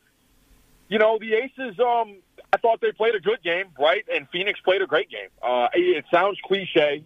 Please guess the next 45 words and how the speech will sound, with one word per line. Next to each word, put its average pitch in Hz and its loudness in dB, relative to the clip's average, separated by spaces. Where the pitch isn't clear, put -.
and, 147 -6
and 139 -4
it's, 127 -4
it's, 170 0
but, 135 0
but 139 0
games 151 0
so 156 2
often 156 -2
come 147 -6
down 143 0
to, 139 -8
you 139 -12
know, 127 2
a 120 0
play 139 0
or 143 0
two, 127 0
and 127 -2
that's - -2
what 151 2
happened 113 -6
here. 95 -12
Uh, 127 4
the 139 0
Aces 160 -2
have 165 2
an 165 0
eight-point 165 -4
lead 160 -6
going 151 0
into 170 -6
the 160 -18
fourth 165 0
quarter. 151 0
You're 135 2
at 120 -2
home. 147 -2
You 147 2
have 160 0
the 131 -8
best 175 0
crowd 175 0
in 127 -16
franchise 175 0